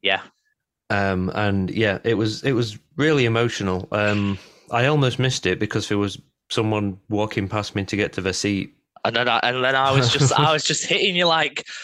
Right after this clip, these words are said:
Speaker 1: "Look!"
Speaker 2: Yeah. Which, come on, who comes to the cinema late?
Speaker 1: They ca-, like, there was someone that came halfway through the movie.
Speaker 2: Yeah.
Speaker 1: And I was like, "Why? Just don't come."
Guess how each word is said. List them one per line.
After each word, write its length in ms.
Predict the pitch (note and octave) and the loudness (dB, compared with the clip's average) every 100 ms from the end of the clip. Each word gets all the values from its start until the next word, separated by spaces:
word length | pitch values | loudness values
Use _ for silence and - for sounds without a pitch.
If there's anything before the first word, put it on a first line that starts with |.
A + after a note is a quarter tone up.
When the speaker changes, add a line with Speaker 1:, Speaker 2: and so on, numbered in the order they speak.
| - - | -18 -2
Speaker 1:
"Look!" 480 | D3 G#4 G#4 - - - - - - | 2 4 2 0 0 0 0 -8 -12
Speaker 2:
Yeah. 340 | - A2 F#2+ - _ _ _ _ _ _ _ _ _ - - - _ _ _ | -4 -2 -2 -8 _ _ _ _ _ _ _ _ _ -20 -20 -20 _ _ _
Which, 320 | A2 - - - | -4 -4 -8 -8
come 140 | - G#3 | -2 0
on, 180 | A#2 | 2
who 140 | G#2+ F3+ | 0 0
comes 200 | E3+ D#3 | 0 -2
to 80 | C3+ | -2
the 80 | A2+ | -4
cinema 380 | - G2 G2 | -2 0 0
late? 400 | F2+ F2 F2+ - - _ _ _ _ _ _ _ _ _ _ _ _ _ F#3 | 0 0 -2 -4 -12 _ _ _ _ _ _ _ _ _ _ _ _ _ -4
Speaker 1:
They 160 | C#4 | -4
ca-, 200 | - F#3+ - D#3+ | -4 -6 -6 -4
like, 240 | F#3+ F#3+ | -2 -2
there 100 | G#3 | -2
was 100 | G#3+ | -2
someone 340 | - B3+ A3+ B2+ | -4 -6 -6 -6
that 120 | B2+ | -4
came 220 | D#3 D3 | -2 0
halfway 440 | D#3 D#3+ - F3+ | 0 0 0 -2
through 360 | E3+ - G3+ D4+ | -2 -2 -2 0
the 120 | D4 | -2
movie. 420 | C#3 A#2 G#2 F#2 E2+ _ _ _ _ _ _ _ _ _ _ - | -2 -4 -2 -4 -4 _ _ _ _ _ _ _ _ _ _ -8
Speaker 2:
Yeah. 320 | A#2+ A2+ G#2 - _ _ - | -2 0 0 -4 _ _ -4
Speaker 1:
And 100 | C4 | -2
I 40 | D#4+ | 0
was 140 | D#4+ | 0
like, 380 | D4+ D4+ - - _ _ _ _ - | 0 0 -4 -20 _ _ _ _ -8
"Why? 300 | G3+ C#4 - | -2 -2 -2
Just 200 | - - | -6 -2
don't 240 | G#3+ D4 - | -4 -4 -6
come." 340 | - G3+ E4 | -4 -4 -6